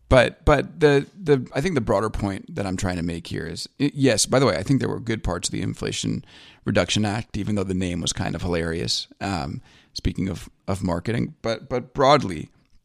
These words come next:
I think we've had policy leaders leave a, leave us in a place where we do have these huge gaps in, in areas like infrastructure, which Elon Musk has stepped in to fill, and then people complain that Elon Musk has filled them.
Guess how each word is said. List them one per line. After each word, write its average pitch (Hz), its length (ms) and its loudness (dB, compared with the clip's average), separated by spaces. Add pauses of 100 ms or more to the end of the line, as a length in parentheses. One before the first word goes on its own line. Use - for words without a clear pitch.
(120)
I 113 40 -12
think 101 400 -4
we've 110 320 -6
had 101 380 -2 (320)
policy 110 460 8
leaders 95 420 -4
leave 101 220 -4
a, - 200 -4
leave 117 220 0
us 107 200 4
in - 60 -6
a - 60 -6
place - 420 -4
where - 180 -4
we 110 140 -4
do 127 260 2
have 87 360 -4 (400)
these 113 240 2
huge 117 280 4
gaps 85 400 0
in, 85 280 -6
in 113 120 -2
areas 107 440 -2
like 104 220 -2
infrastructure, 90 760 -4 (340)
which - 200 -2
Elon 123 220 6
Musk 147 240 6
has 143 100 4
stepped - 280 0
in 131 100 4
to 170 100 0
fill, 104 320 0
and 107 140 -4
then 98 80 -2
people 92 260 0
complain 95 400 0
that 80 120 -6
Elon 85 220 -4
Musk 82 220 -6
has - 120 -8
filled 80 260 -8
them. - 180 -14